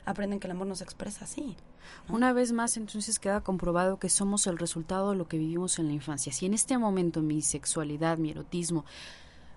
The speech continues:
Speaker 2: no lo disfruto, es un shock y demás,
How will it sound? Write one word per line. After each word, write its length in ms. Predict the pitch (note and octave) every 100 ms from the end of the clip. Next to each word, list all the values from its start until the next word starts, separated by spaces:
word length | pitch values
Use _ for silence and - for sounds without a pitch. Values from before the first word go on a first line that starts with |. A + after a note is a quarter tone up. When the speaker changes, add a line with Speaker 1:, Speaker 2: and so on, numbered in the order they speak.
| - - -
Speaker 2:
no 340 | F3+ G#3+ A#3
lo 120 | C4
disfruto, 460 | G#3+ E3 D#3 C3 D3
es 200 | F3+ -
un 840 | A3+ A3+ G#3+ G3 F#3 D#3+ D3+ A#2+
shock 440 | B2 - E3+ D#3 C3
y 80 |
demás, 440 | D3+ C#3 B2+ -